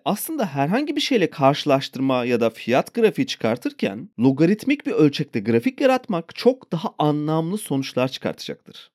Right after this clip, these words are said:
Bu şekilde bakınca grafik daha anlamlı görünecektir eğer denerseniz. Yani kısaca şunu söyleyebiliriz. Bu tip konularla ilgili olanların fark etmiş olabileceği gibi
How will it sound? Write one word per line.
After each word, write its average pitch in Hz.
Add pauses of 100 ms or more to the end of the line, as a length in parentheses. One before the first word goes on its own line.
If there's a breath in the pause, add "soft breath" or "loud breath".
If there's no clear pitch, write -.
(100)
Bu 196
şekilde 240
bakınca 302
grafik 156
daha 147
anlamlı 202
görünecektir - (140)
eğer 107
denerseniz. - (280)
Yani -
kısaca 370
şunu 294
söyleyebiliriz. - (200)
Bu 381
tip -
konularla 247
ilgili 214
olanların 135
fark 170
etmiş -
olabileceği 117
gibi -